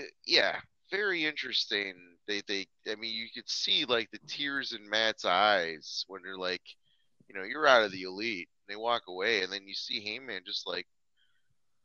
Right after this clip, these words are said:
you know, "What the hell?" And then he throws a drink on him. You know, I was, it was, it was a really, that, that was one of the good things they did tonight, in my opinion. Now, where they're going with it, I don't know, man. It's, it's quite interesting.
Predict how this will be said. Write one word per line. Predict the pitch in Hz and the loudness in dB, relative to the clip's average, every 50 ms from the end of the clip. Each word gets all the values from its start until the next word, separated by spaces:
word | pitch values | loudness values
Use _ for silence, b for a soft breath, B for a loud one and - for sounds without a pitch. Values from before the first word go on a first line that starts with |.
| _ _ | _ _
you | 127 117 | -10 -8
know, | 104 98 95 | -8 -8 -8
"What | 98 107 - | -8 -8 -4
the | 95 98 | -2 0
hell?" | 117 113 101 95 101 | 2 2 2 2 0
And | 104 | -2
then | 104 104 95 | -4 -6 -8
he | 98 95 | -10 -12
throws | - - 98 87 87 - - - | -10 -10 -8 -8 -8 -10 -10 -8
a | |
drink | - 120 127 123 - 123 | -4 -4 -4 -4 -2 -4
on | 117 117 | -4 -4
him. | 113 117 | -4 -6
You | 120 117 | -6 -4
know, | 110 104 | -2 0
I | 110 120 | 0 -2
was, | 120 117 - - | -2 -6 -8 -8
it | 147 147 | -8 -6
was, | 151 120 - - - - _ _ - _ _ _ _ _ _ _ _ _ _ _ _ _ | -6 -8 -8 -8 -10 -12 _ _ -20 _ _ _ _ _ _ _ _ _ _ _ _ _
it | - 175 | -2 -2
was | 196 202 165 151 | -2 -2 -4 -6
a | 151 139 | -6 -6
really, | 127 143 147 143 143 139 135 127 123 120 - - - - - | -4 -4 -2 0 0 2 0 0 -2 -6 -8 -14 -16 -6 -2
that, | 127 131 113 | -2 0 2
that | 156 175 | 2 2
was | 185 175 151 | 2 0 -2
one | 151 156 156 | -2 -6 -6
of | 151 139 | -6 -6
the | 135 - | -6 -6
good | _ 131 127 - - | _ -2 -2 -2 -2
things | - 123 117 110 110 98 - | -2 -4 -4 -4 -6 -8 -6
they | 101 95 90 | -6 -6 -6
did | - 98 90 - | -6 -8 -10 -10
tonight, | - 107 92 90 90 87 85 | -12 -12 -8 -6 -6 -6 -6
in | 82 82 | -8 -8
my | 80 76 | -10 -10
opinion. | 69 65 - - 76 62 58 57 55 - _ _ - | -10 -12 -14 -16 -16 -16 -16 -18 -20 -20 _ _ -6
Now, | 101 101 98 95 95 87 - _ _ _ _ _ _ _ _ - | -4 -2 -2 -2 -4 -6 -10 _ _ _ _ _ _ _ _ -12
where | 98 101 95 | -10 -8 -8
they're | 85 82 - - | -8 -10 -8 -8
going | 113 143 185 220 233 | -6 -6 -6 -6 -8
with | 135 - - - | -8 -10 -8 -6
it, | - 175 160 - _ _ _ _ _ _ _ _ _ _ - | -6 -6 -6 -8 _ _ _ _ _ _ _ _ _ _ 0
I | 147 196 | 0 2
don't | 226 170 127 117 | 2 0 -2 -2
know, | 120 131 123 101 | -2 -2 -2 -4
man. | 90 87 82 80 80 80 | -4 -6 -6 -6 -6 -8
It's, | 92 120 - - - | -8 -10 -10 -10 -10
it's | - 131 - - - _ _ _ _ - | -10 -10 -8 -10 -12 _ _ _ _ -6
quite | 175 190 208 170 | -2 -2 0 0
interesting. | 143 135 139 123 117 107 - - - 92 87 87 | -2 -4 -6 -8 -8 -6 -6 -6 -4 -4 -4 -4